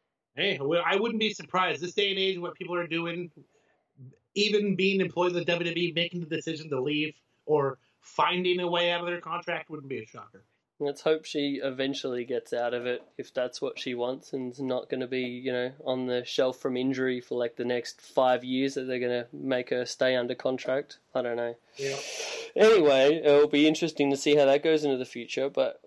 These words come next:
Speaker 2: back to this show, uh, the next, next match I was not very much a fan of. <laughs> This was a six-woman tag, uh, with Hikaru Shida, who I'm actually a big fan of,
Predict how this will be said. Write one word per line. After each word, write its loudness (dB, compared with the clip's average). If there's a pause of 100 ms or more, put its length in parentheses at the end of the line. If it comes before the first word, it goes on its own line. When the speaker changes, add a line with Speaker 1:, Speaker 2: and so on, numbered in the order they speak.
(160)
Speaker 2:
back 6
to 6
this 4
show, 2 (120)
uh, 4
the -2
next, 0 (340)
next 4
match 2
I 6
was -2 (160)
not 2
very 2
much -4
a -6
fan 2
of. 0 (400)
<laughs> - (220)
This 0
was 0
a 6
six-woman 2
tag, 0 (400)
uh, 4
with -2
Hikaru 4
Shida, 2
who 4
I'm 2
actually -2
a -8
big -4
fan -6
of, -10